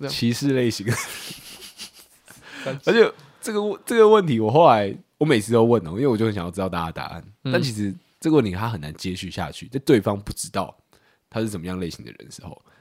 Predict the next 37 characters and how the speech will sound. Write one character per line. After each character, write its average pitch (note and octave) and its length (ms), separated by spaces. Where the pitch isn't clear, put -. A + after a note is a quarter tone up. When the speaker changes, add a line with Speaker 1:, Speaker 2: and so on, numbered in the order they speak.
Speaker 2:
因 G#3+ 100
为 F#3+ 40
Speaker 1:
嗯。 B2 160
Speaker 2:
你 G#2 60
知 G2+ 80
道 A#2+ 80
吗？ G#2 300
我 A#2+ 160
说 D#3 140
：“哎， C#4 160
伟 F3 100
伟 E3 120
啊， D3+ 320
你 D3+ 80
是 D4 120
什 C3+ 120
么 G3+ 80
样 C4 140
类 C4 140
型 E3+ 120
的 C#3+ 60
人 B2+ 160
啊？” B2 160
Speaker 1:
嗯。 D3 60
Speaker 2:
说 G#3+ 100
：“啊， D4+ 140
Speaker 1:
嗯。 A3 80
Speaker 2:
我 E3+ 80
不 D4+ 80
知 D4 120
道 G3+ 260
欸。” F#2 200
那 G#3 80
这 F#3 140
个 E3 80
时 C3+ 80
候， D#3 260